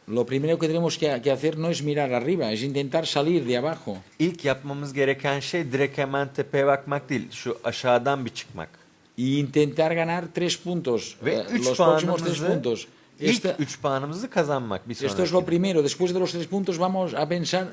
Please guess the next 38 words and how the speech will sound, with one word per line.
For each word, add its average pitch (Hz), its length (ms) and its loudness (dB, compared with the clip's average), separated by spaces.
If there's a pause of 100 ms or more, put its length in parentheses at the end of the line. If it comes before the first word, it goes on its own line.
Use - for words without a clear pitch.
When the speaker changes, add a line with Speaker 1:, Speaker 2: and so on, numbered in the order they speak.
Speaker 1:
en 156 100 -2
el 160 120 0
próximo 170 420 -2
partido. 143 420 0 (160)
Speaker 2:
Üç 165 220 -8
puan 175 280 2
alır 165 260 6
almaz 220 520 2
hemen 175 380 -2
bir 185 40 -6
sonraki 180 460 -2
maçı 170 320 0
düşünüyor 107 400 -2
olacağız. 113 200 2
Speaker 1:
Porque 147 140 2
ahora 170 220 6
sería 175 320 2
una 175 260 2
locura 151 840 4 (360)
sumar 151 560 0
y 143 120 6 (100)
restar 170 580 2
y 135 140 -4
mirar, 156 380 2 (120)
eh, 135 540 0
las 143 160 -2
posibilidades. 143 720 0
La 147 100 0
posibilidad 160 600 0
Speaker 2:
Şu 117 80 2
anda 120 80 4 (140)
Speaker 1:
pasa 180 60 4
por 170 80 -2
Speaker 2:
çünkü, 180 140 2
Speaker 1:
ganar. 170 300 2
Speaker 2:
e, 113 500 -2 (280)
birazcık, 131 480 0
e, 110 400 -4